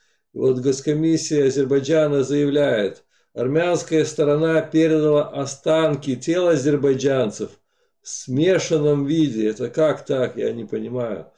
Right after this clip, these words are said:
Армянская сторона передала Азербайджану останки в смешанном виде. Об этом заявил,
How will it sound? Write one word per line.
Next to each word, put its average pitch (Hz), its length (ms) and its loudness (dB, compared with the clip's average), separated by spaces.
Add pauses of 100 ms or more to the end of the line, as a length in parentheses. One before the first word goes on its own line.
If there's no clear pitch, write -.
(240)
Армянская 165 600 -2
сторона 165 520 2
передала 160 680 2
Азербайджану 147 1160 2 (140)
останки 143 1000 0 (320)
в - 40 -20
смешанном 143 680 -2
виде. 123 380 2
Об 120 160 0
этом 147 420 0
заявил, 139 760 2